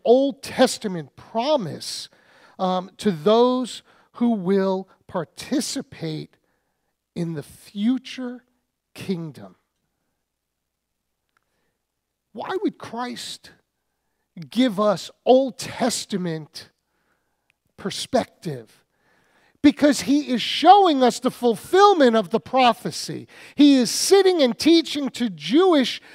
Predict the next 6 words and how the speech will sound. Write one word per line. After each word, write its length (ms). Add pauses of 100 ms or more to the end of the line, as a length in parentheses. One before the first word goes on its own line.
(160)
um, 480 (160)
people 600 (200)
who 200
are 120
not 320
believers 760